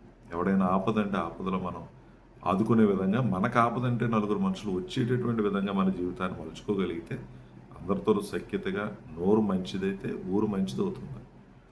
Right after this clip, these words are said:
నువ్వు చేసేటటువంటి మంచి పనులైతే చెడ్డ నీ దగ్గరికి దరిచేటటువంటి పరిస్థితి ఉండదు. ఏదైనా సరే మనం ఏం చేస్తే అది రిటర్న్ వస్తుంది. ఈ విషయాలన్నింటినీ మనం గమనించి నిజమైనటువంటి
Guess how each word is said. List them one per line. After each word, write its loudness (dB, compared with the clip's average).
నువ్వు 2
చేసేటటువంటి 4
మంచి 0
పనులైతే 2
చెడ్డ 6
నీ 4
దగ్గరికి 2
దరిచేటటువంటి 4
పరిస్థితి -4
ఉండదు. -4
ఏదైనా 6
సరే 0
మనం -2
ఏం 2
చేస్తే 0
అది 4
రిటర్న్ 0
వస్తుంది. -10
ఈ -8
విషయాలన్నింటినీ 0
మనం -6
గమనించి -2
నిజమైనటువంటి 2